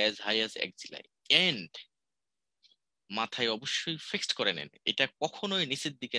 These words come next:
নামবে না, because of fusions of fascia scarpa with the fascia lata immediately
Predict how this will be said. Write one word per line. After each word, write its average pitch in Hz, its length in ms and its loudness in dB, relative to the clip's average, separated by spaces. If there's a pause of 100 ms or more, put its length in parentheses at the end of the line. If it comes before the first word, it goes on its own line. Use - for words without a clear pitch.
(160)
নামবে 113 320 0
না, 67 60 -4 (120)
because 135 300 -2
of 110 40 -2 (100)
fusions 160 400 -4 (100)
of 104 60 -2 (200)
fascia 113 300 -2 (140)
scarpa 104 380 0
with 110 140 -8
the 113 120 -4
fascia 117 240 -4
lata 120 180 0 (680)
immediately 185 360 6